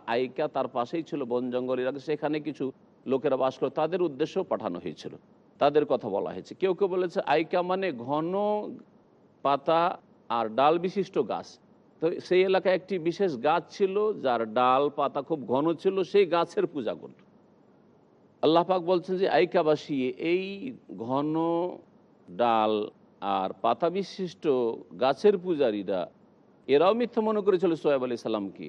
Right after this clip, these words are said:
এদেরকে আল্লাহ ধ্বংস করেছে। ওয়া কওমু তুব্বা, এবং তুব্বার জাতি, যারা ইয়ামান দেশে বসবাস করত, এরা হচ্ছে সাবা জাতি, যাদের কথা আল্লাহ পাক সূরা সাবাই উল্লেখ করেছেন। কুল্লুন কাযযাবা রুসুল, এরা সকলে রাসূলগণকে মিথ্যা মনে করেছিল,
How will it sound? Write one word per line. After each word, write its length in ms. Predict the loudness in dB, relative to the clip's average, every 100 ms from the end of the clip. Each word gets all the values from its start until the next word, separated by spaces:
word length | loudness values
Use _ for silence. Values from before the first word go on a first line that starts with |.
| -4
এদেরকে 260 | -2 0
আল্লাহ 160 | 0 0
ধ্বংস 240 | 0 -2
করেছে। 280 | 0 0 0
ওয়া 120 | -2
কওমু 320 | 2 2 2
তুব্বা, 540 | 2 2 2 4 4 2 -6 _ _ -4
এবং 360 | 0 2 2 2 2
তুব্বার 400 | 2 4 4 4
জাতি, 400 | 4 2 0 -6
যারা 260 | 0 0 2
ইয়ামান 360 | 2 0 -2
দেশে 200 | -4 -4
বসবাস 400 | -2 -2 -2 -4
করত, 240 | -4 -4 -4
এরা 220 | -2 -2
হচ্ছে 460 | -2 -4 -2 0 -2 _ _ _
সাবা 380 | -2 0 2 2
জাতি, 320 | 2 -2 -4
যাদের 240 | -4 -2
কথা 200 | -4 -4
আল্লাহ 180 | -2 -2
পাক 160 | -2 -6
সূরা 300 | -4 -2 -2
সাবাই 460 | -2 0 2 0 -2 _ _ _
উল্লেখ 260 | -2 0 2
করেছেন। 340 | 0 -4 -6 -10
কুল্লুন 460 | -4 -2 0 0
কাযযাবা 420 | 2 2 2 2
রুসুল, 260 | 2 0 -4
এরা 240 | -2 -2
সকলে 800 | -4 -6 -6 -4 -2 0 2 2
রাসূলগণকে 960 | 2 -2 0 0 0 -2 -2 -2 -2 -2
মিথ্যা 280 | 0 -2 -4
মনে 180 | -4
করেছিল, 340 | -8 -14 -18